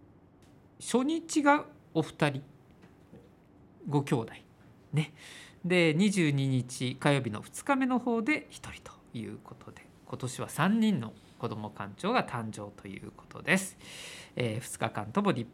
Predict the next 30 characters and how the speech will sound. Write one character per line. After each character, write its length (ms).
派 100
に 300
役 260
目 160
を 40
果 140
た 140
し 80
て 160
く 120
れ 80
た 160
と 140
い 140
う 180
こ 160
と 140
で 140
す。 140
あ 40
り 100
が 80
と 140
う 60
ご 80
ざ 100
い 60
ま 100
し 80
た。 220